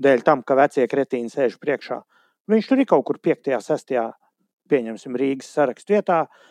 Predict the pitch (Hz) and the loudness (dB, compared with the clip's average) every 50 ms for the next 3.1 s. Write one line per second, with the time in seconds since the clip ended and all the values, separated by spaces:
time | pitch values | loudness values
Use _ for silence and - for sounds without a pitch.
0 | _ _ - 165 180 202 180 - 190 175 175 190 190 - 156 120 117 117 110 - | _ _ -2 2 2 2 2 0 -2 0 0 0 0 0 -2 -6 -4 -6 -8 -8
1 | - 135 120 - _ - - _ _ _ _ _ _ _ - 202 208 214 - - | -10 -12 -12 -14 _ -20 -20 _ _ _ _ _ _ _ 2 2 2 4 2 0
2 | 196 175 160 151 151 147 208 185 139 113 - - 214 190 127 123 107 107 - - | 2 4 6 6 6 4 2 0 -2 -2 2 2 2 4 2 -2 -6 -8 -12 -18
3 | _ _ | _ _